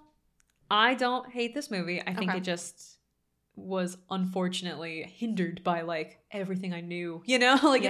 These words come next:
Speaker 1: not
Speaker 2: Yeah.
Speaker 1: its fault
Speaker 2: Yeah.
Speaker 1: necessarily. It just, yeah. I think that it was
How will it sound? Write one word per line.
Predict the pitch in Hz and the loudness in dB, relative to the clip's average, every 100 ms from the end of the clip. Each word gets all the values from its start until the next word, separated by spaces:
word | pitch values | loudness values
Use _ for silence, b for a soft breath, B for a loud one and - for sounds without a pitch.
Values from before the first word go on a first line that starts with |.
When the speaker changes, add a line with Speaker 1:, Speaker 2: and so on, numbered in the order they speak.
| 190 | 6
Speaker 1:
not | - | 6
Speaker 2:
Yeah. | 190 | 6
Speaker 1:
its | 190 | 2
fault | - 151 165 185 B B | 0 2 2 2 B B
Speaker 2:
Yeah. | 202 202 208 - | -10 -8 -8 -10
Speaker 1:
necessarily. | - 180 180 - 170 165 170 185 185 - - | -4 -4 -2 -4 -4 -2 -2 -4 -6 -12 -8
It | 185 | -6
just, | 175 165 - | -4 -6 -4
yeah. | 185 175 165 185 - _ _ | -2 0 -2 -8 -12 _ _
I | 196 | -12
think | 185 202 185 | -8 -8 -6
that | 185 | -4
it | 175 | -4
was | 180 180 - | -6 -10 -14